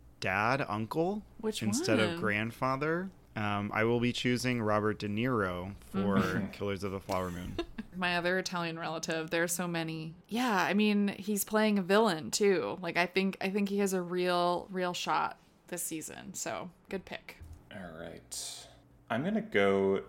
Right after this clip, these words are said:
Speaker 3: to major fest premieres in the director category, and I'm gonna take Justine Triet for Anatomy of a Fall.
Speaker 2: Nice.
Speaker 1: Very smart.
Speaker 2: On my list, too.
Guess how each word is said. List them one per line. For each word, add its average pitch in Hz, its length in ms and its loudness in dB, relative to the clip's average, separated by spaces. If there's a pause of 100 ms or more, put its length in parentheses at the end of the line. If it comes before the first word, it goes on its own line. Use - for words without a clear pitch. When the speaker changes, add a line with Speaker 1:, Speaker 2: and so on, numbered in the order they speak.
Speaker 3:
to 87 960 -4 (380)
major 104 720 4 (360)
fest - 420 0
premieres 101 920 -2 (120)
in 87 300 -2
the 85 160 -6
director 82 720 -4
category, 78 840 -8 (320)
and 85 280 0 (120)
I'm 87 140 2
gonna 101 200 0 (120)
take - 640 -8 (340)
Justine 92 800 -2
Triet 87 580 -4 (380)
for 85 720 -4 (280)
Anatomy 82 480 -6
of 87 80 -8
a 98 60 -6
Fall. - 500 -2 (360)
Speaker 2:
Nice. 190 580 -8 (140)
Speaker 1:
Very 104 200 -10
smart. - 380 -12 (100)
Speaker 2:
On 196 80 -6
my 196 140 -6
list, 196 440 -8
too. 170 360 -10